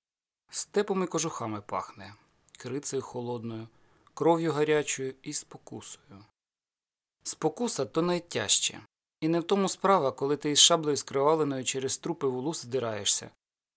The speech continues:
або в містечко чи город коронний, а перед тобою безборонні мешканці тремтять. Спокуса справжня.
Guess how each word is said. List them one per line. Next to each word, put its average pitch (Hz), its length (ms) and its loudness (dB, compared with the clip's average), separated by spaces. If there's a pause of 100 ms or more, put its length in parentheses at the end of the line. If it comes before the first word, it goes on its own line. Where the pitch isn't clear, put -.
або 143 240 0
в 170 60 4
містечко 170 500 0
чи 151 160 0
город 147 300 0
коронний, 107 560 -6 (340)
а 123 100 -6
перед 131 280 -6
тобою 151 340 2
безборонні 143 540 2
мешканці 123 520 -4
тремтять. 110 640 -14 (2000)
Спокуса 220 540 2
справжня. 123 680 6